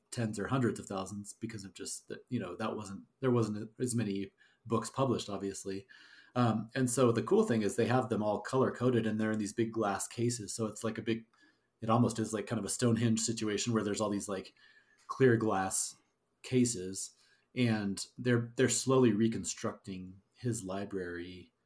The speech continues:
with, like, original or, or time appropriate copies, but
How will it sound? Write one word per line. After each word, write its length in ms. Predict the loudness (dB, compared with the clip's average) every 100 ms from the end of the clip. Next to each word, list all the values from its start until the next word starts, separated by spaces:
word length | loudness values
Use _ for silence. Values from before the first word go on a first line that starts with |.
| _ -10
with, 180 | -8 -6
like, 140 | -8 -6
original 640 | -6 -6 -6 -10 -12 -16 _ _ _
or, 160 | 2 4
or 340 | 4 2 0 -6 _ _
time 240 | 0 2 2
appropriate 480 | 0 -2 0 -4 -4
copies, 400 | -4 -2 -4 0
but 320 | 2 2